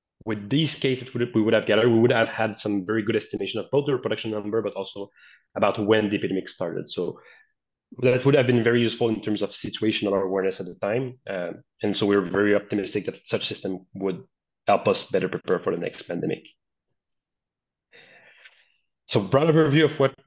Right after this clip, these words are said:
uh, I've discussed. Um, so we've been doing this kind of performance evaluation of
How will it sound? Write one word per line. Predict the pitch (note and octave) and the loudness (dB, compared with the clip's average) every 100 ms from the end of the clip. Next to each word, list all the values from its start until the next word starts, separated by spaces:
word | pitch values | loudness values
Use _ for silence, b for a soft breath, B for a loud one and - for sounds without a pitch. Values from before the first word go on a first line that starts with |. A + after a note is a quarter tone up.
| _ - | _ 0
uh, | A2 - | 0 2
I've | G#2+ G#2 | -2 -2
discussed. | A2 - B2 B2+ - _ | -4 -2 0 0 -4 _
Um, | G#2+ G2 F#2 F#2 - _ _ _ _ _ | 0 2 0 -4 -10 _ _ _ _ _
so | - | -2
we've | B2+ B2 - | 0 0 0
been | D3 E3 D#3+ | 0 2 0
doing | C3+ C3 | -2 -4
this | B2 - | -6 -6
kind | A#2+ | -6
of | A2+ - | -6 -4
performance | A#2 - B2+ C#3 C#3 | -4 0 0 0 -4
evaluation | A#2 A2+ A2+ A2 - | -4 -2 -2 -4 -6
of | G#2+ | -10